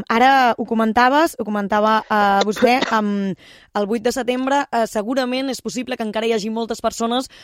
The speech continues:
doncs, que segueixin amb aquesta adjudicació amb una plaça que li ha tocat a tres-cents, quatre-cents quilòmetres de distància, si això, mm, doncs, al final,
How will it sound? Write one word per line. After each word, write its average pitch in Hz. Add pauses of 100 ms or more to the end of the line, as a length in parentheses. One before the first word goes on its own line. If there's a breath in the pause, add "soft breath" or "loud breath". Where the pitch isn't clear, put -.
doncs, 233
que 226 (200)
segueixin 233
amb 214
aquesta 220
adjudicació 220
amb 220
una 220
plaça 226
que 220
li 208
ha 202
tocat 214
a 240
tres-cents, 214
quatre-cents 208
quilòmetres 220 (300 loud breath)
de 226
distància, 233
si -
això, 240 (140)
mm, 233
doncs, 196
al 196
final, 208